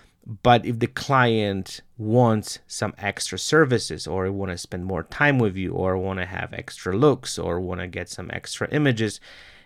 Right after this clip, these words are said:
they have to pay on the top of that. And I found this way of structuring your prices is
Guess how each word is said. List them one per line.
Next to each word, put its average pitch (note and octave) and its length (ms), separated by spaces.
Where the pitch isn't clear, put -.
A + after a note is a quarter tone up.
they B2+ 200
have B2+ 200
to A2+ 100
pay - 300
on G2 160
the F#2+ 80
top - 300
of F2+ 140
that. - 280
And B2 340
I D3+ 140
found D#3+ 680
this C#3+ 320
way A#2+ 560
of G2 240
structuring B2 800
your G2+ 100
prices F#2+ 800
is G#2 380